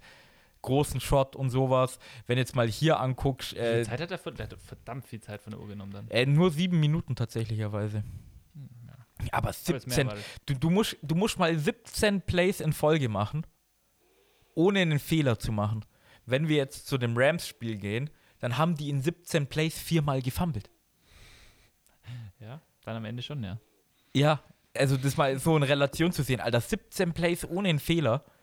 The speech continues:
Speaker 1: Da waren dann natürlich auch ein vierter Versuch dabei und wahrscheinlich ein Sack und dies und das, aber, Alter,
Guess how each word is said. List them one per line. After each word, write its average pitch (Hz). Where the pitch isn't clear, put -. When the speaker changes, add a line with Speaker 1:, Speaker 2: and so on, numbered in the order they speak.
Speaker 1:
Da 113
waren 131
dann 143
natürlich 135
auch 127
ein 123
vierter 151
Versuch 139
dabei 127
und 113
wahrscheinlich 123
ein 113
Sack 135
und 110
dies 147
und 120
das, 113
aber, 101
Alter, -